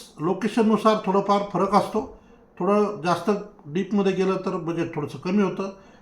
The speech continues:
महाराष्ट्र बाउंड्रीवरचं बजेट बऱ्यापैकी हायर साईडला असतं,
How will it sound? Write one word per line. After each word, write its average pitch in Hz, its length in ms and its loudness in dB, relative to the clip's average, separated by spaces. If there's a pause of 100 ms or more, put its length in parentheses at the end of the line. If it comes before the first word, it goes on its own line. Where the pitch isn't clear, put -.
(160)
महाराष्ट्र 214 400 4
बाउंड्रीवरचं 240 520 4
बजेट 208 280 2
बऱ्यापैकी 202 400 2
हायर 202 240 0
साईडला 202 340 2
असतं, 185 240 -2